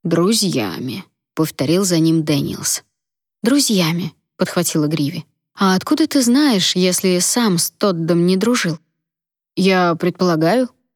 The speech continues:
Я думаю, что не знаю наверняка». Голос Тревора скакнул вверх к концу фразы. Он карикатурно начал потирать руки, словно доказывая, что замёрз. «Я говорю, что частенько видел, как он разговаривал с Тоддом,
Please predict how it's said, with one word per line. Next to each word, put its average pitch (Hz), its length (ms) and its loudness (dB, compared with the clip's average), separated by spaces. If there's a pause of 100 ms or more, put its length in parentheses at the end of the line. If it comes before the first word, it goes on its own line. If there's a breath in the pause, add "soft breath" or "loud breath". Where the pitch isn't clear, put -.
(140)
Я 214 260 2
думаю, 240 380 2
что 202 400 0
не 233 160 2
знаю 277 280 2
наверняка». 185 580 0 (760)
Голос 165 360 2
Тревора 202 460 0
скакнул 185 540 0
вверх 160 460 -2
к - 40 -18
концу 165 300 -2
фразы. - 460 -8 (480)
Он 160 160 0
карикатурно 175 600 0
начал 156 360 0
потирать 156 520 -4
руки, 214 300 -2
словно 170 400 -2
доказывая, 202 600 -2
что - 200 -6
замёрз. - 560 -2 (500)
«Я 254 220 2
говорю, 254 320 2
что 240 320 0
частенько 285 500 0
видел, 294 320 2
как 180 200 -2
он 175 80 2
разговаривал 196 520 0
с - 120 -2
Тоддом, 165 560 0